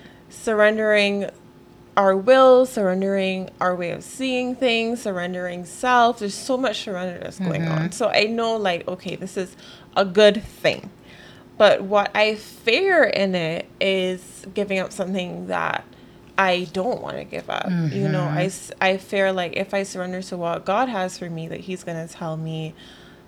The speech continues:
Speaker 1: "Stop doing this,
Speaker 2: Mm-hmm.
Speaker 1: stop going to this place,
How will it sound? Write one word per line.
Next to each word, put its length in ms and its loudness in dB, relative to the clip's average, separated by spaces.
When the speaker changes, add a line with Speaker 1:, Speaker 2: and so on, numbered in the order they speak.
Speaker 1:
"Stop 420 -6
doing 380 2
this, 440 8
Speaker 2:
Mm-hmm. 140 -4
Speaker 1:
stop 380 -4
going 320 0
to 60 -2
this 200 0
place, 720 -10